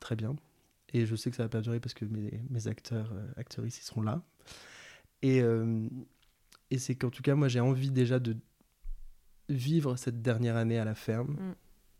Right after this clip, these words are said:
Speaker 1: à fond, de pouvoir emmagasiner plein de choses, euh, des matériaux, créer des photos, enfin, vraiment profiter de ces derniers
Speaker 2: Mm.
Speaker 1: instants. Parce que, au fond,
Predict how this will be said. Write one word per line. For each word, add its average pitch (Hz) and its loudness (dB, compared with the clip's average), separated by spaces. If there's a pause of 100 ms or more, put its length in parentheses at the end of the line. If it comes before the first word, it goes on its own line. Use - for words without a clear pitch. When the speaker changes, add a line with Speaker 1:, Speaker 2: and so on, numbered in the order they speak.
(300)
Speaker 1:
à 113 0
fond, 117 -4 (1080)
de 117 0
pouvoir 120 0
emmagasiner 113 2
plein 117 -2
de 120 -2
choses, 135 -2 (1160)
euh, 113 0
des 113 0
matériaux, 113 -2
créer 117 -2
des 113 -2
photos, 113 -8
enfin, 110 -6
vraiment 117 -4
profiter - -6
de 123 -6
ces 120 -2
derniers 110 0
Speaker 2:
Mm. 98 2
Speaker 1:
instants. 127 -2 (680)
Parce 127 2
que, 127 4
au 120 6
fond, 127 2